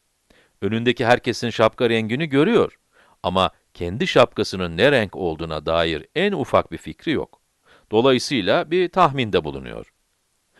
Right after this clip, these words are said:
Verdiği cevabın doğru olma ihtimali yüzde elli. Yani, başka bir veriye sahip olmadığımızı varsayarsak,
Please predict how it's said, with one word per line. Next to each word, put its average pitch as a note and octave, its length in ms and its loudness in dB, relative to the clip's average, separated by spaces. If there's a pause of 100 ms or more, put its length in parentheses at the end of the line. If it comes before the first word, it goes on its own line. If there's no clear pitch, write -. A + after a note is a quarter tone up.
(260)
Verdiği G2+ 420 4
cevabın B2+ 560 8
doğru G2+ 280 6
olma F#2+ 280 4
ihtimali G2+ 800 -2
yüzde G#2+ 420 -4
elli. B1 460 -12 (640)
Yani, C#3 460 2 (520)
başka C#3 400 6
bir D3 120 2
veriye A2 300 4
sahip G#2+ 440 4
olmadığımızı F#2+ 840 4
varsayarsak, F#2 920 2